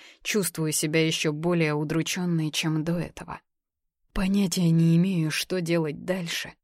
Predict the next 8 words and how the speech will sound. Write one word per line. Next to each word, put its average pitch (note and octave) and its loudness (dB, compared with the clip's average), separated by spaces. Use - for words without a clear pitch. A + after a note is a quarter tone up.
как G3 -6
поступить. - -8
В - -18
кухне E3 -4
начинает D#3+ 0
трезвонить D#3 -2
мой E3 0
телефон. D#3+ -10